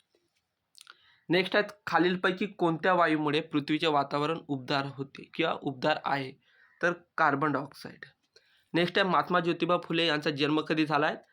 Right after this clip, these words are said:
तर अकरा एप्रिल अठराशे सत्तावीसला. शेवटचा प्रश्न पाहूया, वि कुरियन हे नाव खालीलपैकी कशाशी संबंधित आहेत? तर धवल क्रांती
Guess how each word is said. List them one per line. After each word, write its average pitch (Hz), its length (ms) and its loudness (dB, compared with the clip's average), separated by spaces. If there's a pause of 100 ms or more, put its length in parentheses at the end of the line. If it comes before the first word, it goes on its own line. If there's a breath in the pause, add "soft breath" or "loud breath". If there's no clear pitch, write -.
(240 soft breath)
तर 165 80 -2 (100)
अकरा 180 280 2
एप्रिल 180 360 2 (100)
अठराशे 160 440 2
सत्तावीसला. 147 680 -4 (1000)
शेवटचा 165 320 2
प्रश्न 175 300 -2
पाहूया, 151 300 0 (120)
वि 156 160 0
कुरियन 170 460 0
हे 175 180 -6
नाव 165 260 2
खालीलपैकी 165 520 0
कशाशी 165 500 -2
संबंधित 143 500 -4
आहेत? - 260 -10 (400 soft breath)
तर 160 120 -2
धवल 139 400 -2 (100)
क्रांती - 480 -12